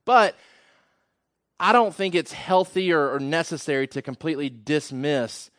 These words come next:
what we do experience as, as discomfort here in this culture. Because our flesh wars against that and, and, and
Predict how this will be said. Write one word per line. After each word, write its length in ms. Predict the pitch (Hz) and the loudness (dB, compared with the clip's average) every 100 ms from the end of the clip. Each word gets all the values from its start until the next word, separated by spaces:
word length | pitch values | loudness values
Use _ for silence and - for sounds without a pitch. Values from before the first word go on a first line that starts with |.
| _ - | _ -6
what 240 | 151 131 | -4 -2
we 160 | 147 135 | -4 -4
do 300 | 120 151 143 | -2 0 0
experience 760 | 113 - 131 120 117 113 110 | -4 -10 -8 -6 -6 -6 -8
as, 260 | 120 107 101 | -10 -10 -10
as 200 | 117 104 | -10 -10
discomfort 640 | 127 120 - 123 - 107 | -10 -10 -10 -12 -10 -14
here 220 | - 120 | -10 -8
in 80 | 110 | -8
this 160 | 104 - | -10 -12
culture. 400 | 120 101 - - _ _ _ _ _ - | -12 -12 -14 -20 _ _ _ _ _ -10
Because 300 | 135 151 139 | -2 0 2
our 140 | 147 | 0
flesh 540 | - - 185 180 131 | -2 0 4 4 2
wars 460 | 131 131 170 160 123 | -6 -4 -2 0 -2
against 440 | 120 120 147 - | -6 -6 -6 -8
that 260 | 120 110 113 | -6 -6 -6
and, 180 | 120 120 | -8 -8
and, 240 | 120 117 - - 139 | -8 -10 -12 -16 -8
and 260 | 131 117 | -8 -8